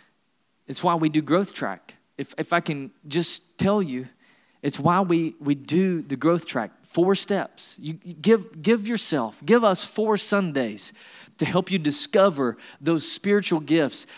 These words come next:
and those callings that God has put in your life. That we don't do growth track for us, we do it for you because we know that you will never be more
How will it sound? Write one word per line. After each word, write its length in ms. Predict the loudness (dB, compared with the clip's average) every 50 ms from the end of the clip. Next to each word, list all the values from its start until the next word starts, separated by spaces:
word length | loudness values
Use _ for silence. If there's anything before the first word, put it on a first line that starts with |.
| -10 -6 -4
and 180 | -4 -2 0
those 300 | 2 2 2 2 0 -4 -8 -8 _
callings 600 | 0 2 4 4 4 4 2 0 -2 -4 -6 -6 -6
that 160 | -6 -4 -2
God 200 | 0 0 0 -2
has 80 | -4 -6
put 220 | -6 -4 -2 -2
in 100 | -2 -2
your 120 | -2 -2
life. 500 | 0 0 0 -2 -4 -6 -10 -18 -20 -20 -20 _ _ _ _ _ _ _ _ _ _ _ _ -2
That 160 | 0 2 4
we 140 | 6 6 6
don't 220 | 6 4 4 4
do 180 | 4 4 4 6
growth 320 | 6 6 6 6 4 2
track 300 | 2 2 2 2 2 0
for 200 | -2 -2 2 4
us, 520 | 6 6 6 6 4 2 0 0 -2 -4 -8 -14 -20 _ _ _ _ _ _ _
we 120 | 4 4
do 200 | 6 6 6 4
it 80 | 4 4
for 160 | 4 4 4
you 440 | 6 8 8 8 10 8 6 4 0 -6 -20 _ _ _ _ _ _ _ _ _ _ _ _ _ _ _ _ _ _ _ 0
because 300 | 2 4 6 6 6 6
we 160 | 6 6 6 6
know 320 | 6 6 6 6 6 6
that 160 | 6 4 4
you 160 | 6 4 4
will 160 | 4 6 4 4
never 400 | 4 4 6 6 6 6 4 4
be 320 | 4 4 4 4 4 4
more 580 | 2 0 0 0 2 2 2 2 0 -2 -4